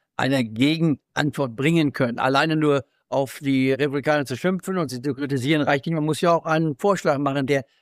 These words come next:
allgemein ankommt. Also es bleibt noch offen, möchte ich einmal sagen. Für die nächsten zwei Monate, gut, bis also Mitte Oktober sehe ich nach wie vor als Risiko, dass wir nochmal minus fünf bis zehn Prozent zurückkommen. Aber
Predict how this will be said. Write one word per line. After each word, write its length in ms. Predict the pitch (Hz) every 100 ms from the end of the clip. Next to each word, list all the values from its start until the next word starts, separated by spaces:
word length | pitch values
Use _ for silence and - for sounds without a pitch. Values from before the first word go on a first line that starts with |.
| _
allgemein 380 | 131 139 139 147
ankommt. 400 | 165 160 120 113
Also 160 | 139 156
es 120 | -
bleibt 340 | - 202 202 233
noch 200 | 208 -
offen, 340 | 175 - 165
möchte 200 | 139 -
ich 140 | 127
einmal 300 | 123 117 123 107
sagen. 320 | 117 120 123 _ _ _ _ -
Für 100 | 147
die 80 |
nächsten 400 | 156 175 165 175
zwei 320 | 143 - 156 156
Monate, 540 | 147 180 202 196 196
gut, 300 | 165 196 -
bis 180 | 170 165
also 220 | 151 135
Mitte 400 | 147 165 170 151 _ _ _ -
Oktober 640 | 143 139 - 151 180 185
sehe 200 | 139 147
ich 180 | 143 135
nach 180 | 143 135
wie 100 | 151
vor 380 | - 143 143 165
als 300 | - - -
Risiko, 400 | 147 139 120 135
dass 180 | 127 120
wir 80 | 139
nochmal 240 | 131 123 -
minus 300 | - 127 127
fünf 280 | - 147 139 - _ _ _
bis 300 | 139 131 -
zehn 240 | - 135 -
Prozent 440 | 135 - 127 117
zurückkommen. 440 | 165 175 - 120 -
Aber 420 | 175 185 156 107